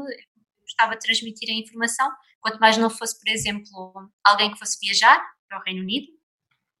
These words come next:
Ah, sabia o que podia encontrar no supermercado, sabia onde, a que restaurante podia ir. E tinha até bastantes pessoas a fazerem-me esse tipo de, de perguntas, de sugestões, de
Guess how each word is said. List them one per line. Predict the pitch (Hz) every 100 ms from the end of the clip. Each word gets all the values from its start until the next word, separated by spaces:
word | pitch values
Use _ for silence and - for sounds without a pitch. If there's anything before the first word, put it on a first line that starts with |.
| _ _ _ _ -
Ah, | - 190 180 180 - - -
sabia | - 208 220
o | 220
que |
podia | - 190 208
encontrar | 202 208 214 202 202
no |
supermercado, | 202 - 220 285 - 226 226 214 202 185 - -
sabia | - 202 202
onde, | 202 _ - - -
a |
que | -
restaurante | - - 196 202 202
podia | 202 208 277 269 240
ir. | 240 - _ _ _ _ _ _ _ -
E | 247
tinha | - 262
até | 269 277
bastantes | 262 254 262
pessoas | - - 262 240
a | 254
fazerem-me | 262 247 254
esse | 262
tipo | - - _
de, | 247 247 247 247 240
de | 240
perguntas, | - - 262 262 220
de | -
sugestões, | - - - 226 220 226 220
de | 220 - _